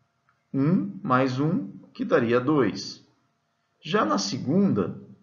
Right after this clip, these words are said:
não daria certo. Dois mais um, três. Aqui eu tenho cinco pontos. Já não valeria. Se observarmos esta lógica,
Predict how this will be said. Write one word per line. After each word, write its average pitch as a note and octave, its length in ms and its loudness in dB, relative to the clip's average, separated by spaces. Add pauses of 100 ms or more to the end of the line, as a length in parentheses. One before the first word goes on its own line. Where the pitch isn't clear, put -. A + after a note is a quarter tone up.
(160)
não C#3+ 180 -2
daria C3 300 4
certo. A#2 560 2 (140)
Dois A#2 360 2
mais C3+ 360 0
um, F3 320 0 (320)
três. C3+ 640 -2 (260)
Aqui A2 300 -4
eu D#3 120 2
tenho D#3 440 -4 (300)
cinco - 640 -4
pontos. - 840 -6 (440)
Já B2 340 4
não C3+ 240 2
valeria. C3+ 640 0 (840)
Se - 240 -2
observarmos C3 1040 2
esta F3 440 -4
lógica, G#2 760 -2